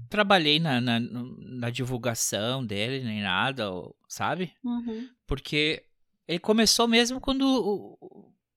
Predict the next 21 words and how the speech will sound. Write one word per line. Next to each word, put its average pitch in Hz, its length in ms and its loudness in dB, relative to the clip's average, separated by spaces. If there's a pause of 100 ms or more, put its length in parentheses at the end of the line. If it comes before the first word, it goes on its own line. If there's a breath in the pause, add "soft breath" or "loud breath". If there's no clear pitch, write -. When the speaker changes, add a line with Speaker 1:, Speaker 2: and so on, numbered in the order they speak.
(140)
Speaker 1:
ele 147 140 2
foi 185 200 0
quando 208 220 4
o 226 60 6
Léo 202 240 8
falou 165 300 2
que - 80 -4
a 151 40 -2
gente 139 120 -6
gravou 143 340 2
do, 135 440 4
do 131 160 0
Halloween, 147 580 2
ele 180 100 4
falou, 247 200 2
"Ah, 226 120 6
eu 147 80 0
posso 214 360 4
divulgar 165 600 6
esse 156 100 4
Speaker 2:
Uhum. 320 60 6